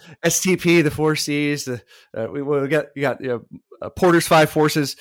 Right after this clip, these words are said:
Uh, we love all of our, uh, little handy, uh, mnemonics. So yeah, the, in the three Cs of pricing, real quickly, I'll just, I'll, I'll, I'll talk to them and then I'll,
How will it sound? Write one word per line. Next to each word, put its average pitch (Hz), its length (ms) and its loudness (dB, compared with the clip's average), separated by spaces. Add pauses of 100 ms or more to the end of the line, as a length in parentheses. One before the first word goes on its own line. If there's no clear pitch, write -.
(180)
Uh, 123 120 -4
we 139 100 2
love 147 220 2
all 135 200 4
of 127 60 2
our, 123 260 0
uh, 117 360 0 (280)
little 123 220 -4
handy, 117 500 -4
uh, 110 120 -4
mnemonics. 113 500 -4 (520)
So 170 240 6
yeah, 170 200 6
the, 147 160 2
in 180 140 4
the 180 120 4
three 247 200 -2
Cs 226 240 -2
of 180 100 -6
pricing, 151 360 2
real 170 160 6
quickly, 143 320 2
I'll 135 80 4
just, 131 240 -2
I'll, 131 280 2 (120)
I'll, 127 200 -6
I'll 135 140 -2
talk 143 280 0
to 139 100 0
them 127 220 0
and 127 80 -4
then 127 120 -2
I'll, 123 180 -4